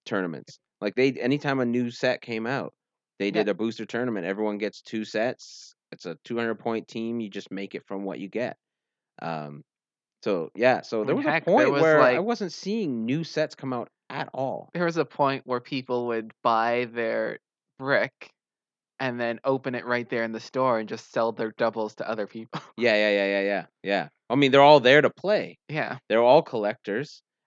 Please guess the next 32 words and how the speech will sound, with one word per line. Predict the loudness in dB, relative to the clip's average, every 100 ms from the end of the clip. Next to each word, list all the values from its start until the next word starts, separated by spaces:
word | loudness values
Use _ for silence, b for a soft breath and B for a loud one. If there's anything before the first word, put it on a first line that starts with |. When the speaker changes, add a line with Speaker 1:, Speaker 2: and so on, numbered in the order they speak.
| -6
Speaker 1:
and | -6
so | -2 -2
th-, | 0
and | 0
they | 2
all | 2 2
know | 2 0
each | -2 -4
other | -6 -6
at | -6
that | -6 -8 -10
point, | -10 -8
so | -6 -4
they | -2 -2
would | -4
have | -6 -8 _ -6
fun | -2 -2 -4 -10
seeing | -18 -10 -6 -4 -4
the | -6
new | -6
pieces | -8 -14 -14 -16
come | -16 -14 -8
out | -8 -10 _ _ _
and | -10 -8
then, | -6 -6
yeah, | -8
buying | -8 -8 -8 -8
them | -10 -10
off | -12 -14
of | -20
each | -14 -10
other. | -8 -10